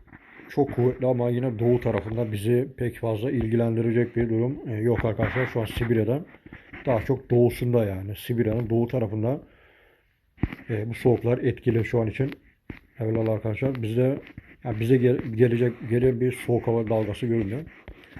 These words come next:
Evet, Amerika geçtiğimizde arkadaşlar Amerika'da da yine polar kütleler evvelallah çok etkili bir şekilde ta güneyine kadar, e, inen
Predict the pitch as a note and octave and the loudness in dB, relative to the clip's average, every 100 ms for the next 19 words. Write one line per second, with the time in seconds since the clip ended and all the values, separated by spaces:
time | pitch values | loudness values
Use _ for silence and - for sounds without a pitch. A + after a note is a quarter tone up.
0 | - - - - _ - - _ _ - | -20 -20 -20 -20 _ -20 -20 _ _ -2
1 | C3 - C3+ C#3 C#3 C3 A#2+ A#2+ C3 B2 | -2 2 4 4 4 4 4 2 0 2
2 | A#2 A2 A2+ C3 C#3+ - A#2+ C3 B2+ A#2+ | 2 2 -2 -2 -2 0 2 2 2 2
3 | A#2 B2+ C#3 - - - B2 B2 - A#2+ | 2 2 0 -6 -12 -4 -2 -2 2 4
4 | B2 - A2+ B2 A#2 C3 B2 A#2 A2+ A#2+ | 4 2 -2 2 2 4 2 2 4 2
5 | A#2+ C3 B2+ - B2 - B2+ B2+ A#2 B2 | 2 -2 -4 -4 -4 -2 0 2 2 0
6 | A#2+ A2 B2 C#3 - - - - - - | 0 2 2 0 -8 -16 -20 -20 -20 -20
7 | - - - - - - - - - - | -20 -20 -20 -20 -20 -20 -20 -20 -10 0
8 | B2 A2+ A#2 B2 C3 A#2+ A2+ B2 - - | 2 2 2 4 4 2 0 0 -2 -12
9 | - - - _ _ - - - G#2+ G2+ | -14 -16 -20 _ _ -18 -14 -10 -8 -8
10 | G2+ G#2 A2+ C3 - - - - B2 B2 | -10 -12 -14 -18 -20 -20 -14 -4 2 2
11 | C#3 | 2